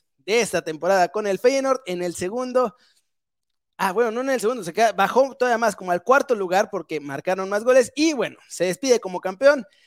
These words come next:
a tomar vacaciones un ratito y después a reportar con el Tri porque se viene la Nations League y se viene la Copa Oro y Santiago Jiménez va a estar en las dos competencias porque recordemos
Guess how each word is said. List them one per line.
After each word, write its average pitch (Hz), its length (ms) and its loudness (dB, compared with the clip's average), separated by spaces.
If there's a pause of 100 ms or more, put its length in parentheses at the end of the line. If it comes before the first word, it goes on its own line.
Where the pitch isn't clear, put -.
(240)
a 277 200 6
tomar 247 320 2
vacaciones 226 600 -2
un 233 100 -6
ratito 254 560 0 (280)
y 175 200 0
después 269 500 -2 (140)
a 202 220 6
reportar 196 680 0
con 214 160 -6
el 175 140 -8
Tri 311 180 -2
porque 226 240 -8
se 151 140 -10
viene 277 480 -6 (240)
la 120 100 -16
Nations 208 360 -6
League 302 260 -4 (320)
y 156 100 -10
se 151 140 -8
viene 233 280 -2
la 165 180 -2
Copa 202 300 2
Oro 196 160 4
y 170 40 -2
Santiago - 360 -4
Jiménez 196 380 -4 (100)
va 220 120 6
a 226 60 6
estar 233 380 2 (120)
en 240 260 0 (220)
las 214 420 4
dos 214 460 0 (420)
competencias 254 920 0
porque 170 260 -6
recordemos 262 680 -2